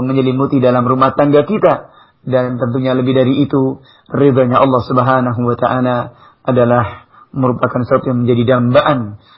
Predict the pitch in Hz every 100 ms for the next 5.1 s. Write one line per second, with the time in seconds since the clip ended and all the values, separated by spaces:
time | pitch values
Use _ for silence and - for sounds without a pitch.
0 | _ - 127 123 123 143 120 - 131 123
1 | 117 117 113 - 117 104 104 _ _ _
2 | 139 127 117 123 139 120 120 131 117 113
3 | - 135 165 196 - _ _ _ _ -
4 | 120 120 127 120 - 123 117 113 156 165
5 | 180